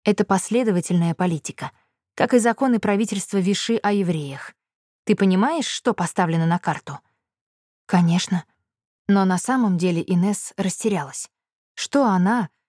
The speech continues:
или Эдит, или даже Эдуар, может сделать, чтобы остановить войну?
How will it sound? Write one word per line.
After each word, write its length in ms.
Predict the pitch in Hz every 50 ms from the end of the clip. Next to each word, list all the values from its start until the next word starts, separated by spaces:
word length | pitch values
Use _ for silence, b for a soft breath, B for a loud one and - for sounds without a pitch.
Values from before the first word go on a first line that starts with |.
| _ _ _
или 300 | - 196 180 175 175 - -
Эдит, 420 | 180 180 160 151 185 220 233 - -
или 140 | 180 170 175
даже 320 | 156 185 180 151 180 175
Эдуар, 380 | 165 156 170 165 180 208 214 - - _ _ _ _ _ _ 190
может 280 | 196 214 196 190 180 160
сделать, 380 | 165 156 180 226 233 220 202
чтобы 280 | - - - 202 180 196
остановить 520 | 185 - - 214 196 196 190 208 202 -
войну? 400 | 202 208 202 208 196 170 143 -